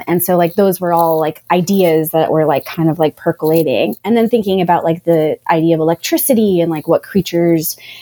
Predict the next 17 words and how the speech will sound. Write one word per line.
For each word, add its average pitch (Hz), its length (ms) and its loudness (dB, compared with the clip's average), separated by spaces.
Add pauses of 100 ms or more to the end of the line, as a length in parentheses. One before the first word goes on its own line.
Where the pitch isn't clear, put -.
(120)
have, 165 640 -2 (540)
like, 175 260 -2
are 170 340 0
electric, 180 840 0
but, 180 140 2
like, 160 380 0 (200)
also 170 440 0
have, 165 280 -2
like, 156 380 -2
really 170 420 2
interesting 160 680 0
fangs 160 680 0
and 160 140 0
teeth, 180 540 0
and 160 160 0
the 156 60 -2
anglerfish 160 1120 0